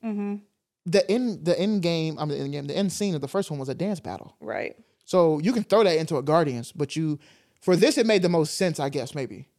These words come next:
Speaker 2: But I loved it. I thought it was great. The comedy was great. The fight scenes were great. Um, everything as far as the, um,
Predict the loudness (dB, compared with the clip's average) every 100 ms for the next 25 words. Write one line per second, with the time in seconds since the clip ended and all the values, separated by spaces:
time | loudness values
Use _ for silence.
0 | _ 4 8 8 8 6 2 2 4 4
1 | 4 4 2 2 -2 0 0 2 2 0
2 | 0 0 0 -4 -4 0 0 -2 -6 -6
3 | -8 -10 -8 -6 -6 -10 -20 -20 _ -6
4 | -4 -4 -6 -4 0 0 0 -2 -2 -4
5 | -2 0 0 0 -2 -2 -4 -8 -10 -14